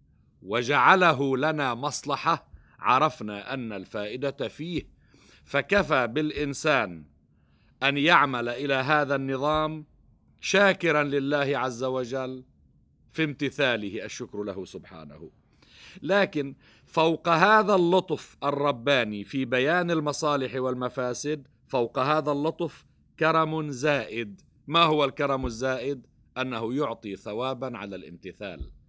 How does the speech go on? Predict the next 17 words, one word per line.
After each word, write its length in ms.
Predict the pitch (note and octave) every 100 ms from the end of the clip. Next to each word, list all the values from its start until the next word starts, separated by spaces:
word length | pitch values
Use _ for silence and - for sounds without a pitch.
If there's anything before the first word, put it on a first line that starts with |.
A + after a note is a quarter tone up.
| _ _ _ _ _
وهذا 480 | G#2+ A#2+ D#3 D3+ D#3+
ليس 300 | F#3+ A3 -
من 220 | F3+ E3+
القانون 600 | D3+ - D3 C#3+ D#3+ D#3+
العقلي، 800 | D3 B2 E3 - A#2+ A2+ F2+ - _ _ _ _ _ -
يعني 400 | B2 C3+ C3 C#3
العقل 640 | C#3 B2+ F#3 - C#3+ C#3
لا 180 | D#3+ G3
يفرض 520 | G3 G3 F#3+ E3+ C#3+
علي 640 | C#3+ B2 C#3 C#3+ B2 E2+ - _ _ _ _ _ _ _ _ _ -
إن 200 | D#3+ D#3
أعطيتك، 720 | C#3 C#3+ - F3+ E3+ D#3 C3+
إن 200 | D3+ D3+
أعطيتك 720 | C#3 B2+ B2 F3 F3 D#3 D3
ما 260 | C#3+ C3+ C3+
ينفعك 720 | D3 E3 C#3 E3+ E3+ - - - - _ _ _ _
أن 140 | D3+